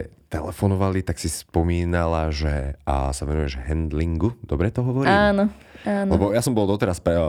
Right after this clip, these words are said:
Speaker 1: presvedčený o tom, že človek, čo sprevádza tam toho psíka, tak to je steward. Ale stewardi majú mačacie výstavy teda, <laughs> ak si
Speaker 2: Môže
Speaker 1: dobre
Speaker 2: byť,
Speaker 1: pamätám.
Speaker 2: <laughs> to, to neviem. <laughs> To môže byť, ale u psíkov je to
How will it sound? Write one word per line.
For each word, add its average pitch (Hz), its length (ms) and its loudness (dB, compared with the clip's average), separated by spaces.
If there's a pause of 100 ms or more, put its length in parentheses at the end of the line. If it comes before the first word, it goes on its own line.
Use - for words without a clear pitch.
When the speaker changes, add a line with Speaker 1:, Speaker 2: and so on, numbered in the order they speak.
Speaker 1:
presvedčený 110 500 -2
o 90 100 2
tom, 95 220 0
že 76 240 0
človek, 104 400 0
čo - 140 -4
sprevádza 101 540 0
tam 73 160 -2
toho 71 200 -2
psíka, 95 800 -2 (420)
tak - 140 -2
to - 80 0
je 80 100 4
steward. 65 540 -4 (340)
Ale 85 300 0
stewardi 87 480 0
majú 90 580 0
mačacie 69 480 -10
výstavy 73 480 -8
teda, 80 220 -4
<laughs> - 0 -
ak 269 80 8 (160)
si 247 80 6
Speaker 2:
Môže 285 400 8
Speaker 1:
dobre 196 180 4
Speaker 2:
byť, 294 180 4 (120)
Speaker 1:
pamätám. 349 420 6
Speaker 2:
<laughs> - 60 0
to, 339 60 8 (120)
to 359 140 4
neviem. 214 480 6
<laughs> 359 40 6 (1120)
To 269 120 6
môže 240 360 4
byť, 311 540 4
ale 233 260 6
u 226 60 4
psíkov 233 340 4
je 202 140 4
to 202 140 6